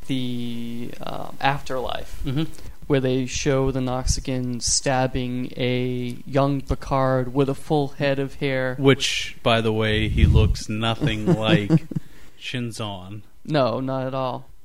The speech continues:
Speaker 2: <laughs>
Speaker 1: Uh,
Speaker 2: Another one where they rewrote the
Speaker 1: Right.
Speaker 2: Of course, supposedly that's what he was supposed to look like when he was younger than even this.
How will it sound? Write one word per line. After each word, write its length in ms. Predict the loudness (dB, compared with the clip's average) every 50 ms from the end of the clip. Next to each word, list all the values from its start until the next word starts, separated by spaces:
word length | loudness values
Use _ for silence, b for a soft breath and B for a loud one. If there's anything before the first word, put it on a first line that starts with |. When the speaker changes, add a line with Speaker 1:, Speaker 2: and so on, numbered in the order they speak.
| B
Speaker 2:
<laughs> 80 | B B B B B B B B B B B B B B B B -14 -12 -6
Speaker 1:
Uh, 600 | -4 -4 -2 -2 -2 -2 -2 -2 -4 -4 -6 -8 -8
Speaker 2:
Another 280 | -6 -4 -2 0 0 0
one 360 | 0 0 -4 -4 -6 -6 -6
where 140 | -4 -4 -2
they 140 | -2 -2 -4
rewrote 800 | -4 -6 -6 -6 -6 -4 -4 -4 -2 -4 -4 -4 -6 -10 -10 -8
the 420 | -6 -6 -4 -6 -6 -8 -10 -12 -12 -8
Speaker 1:
Right. 320 | -4 -4 -2 -2 -4 -6
Speaker 2:
Of 420 | -8 -12 -14 -14 -12 -12 -12 -10 -8
course, 380 | -6 -4 -4 -4 -6 -8 -8 -8
supposedly 600 | -8 -6 -4 -2 0 2 2 2 0 0 -2 -2
that's 300 | -2 -2 -2 -2 -4 -4
what 120 | -4 -4 -4
he 60 | -4
was 80 | -4 -6
supposed 320 | -6 -6 -6 -6 -6 -6
to 60 | -8
look 240 | -8 -8 -8 -8 -8
like 200 | -8 -8 -8 -8 -10
when 120 | -10 -10
he 100 | -8 -6
was 160 | -6 -6 -6 -4
younger 560 | -4 -4 -4 -6 -6 -8 -10 -10 -10 -10 -10 -10 -10 -10 -8 -4
than 140 | -2 -2 -2 -2
even 320 | -2 -2 -2 -2 -4 -6 -6
this. 420 | -6 -6 -8 -8 -10 -10 -10 -10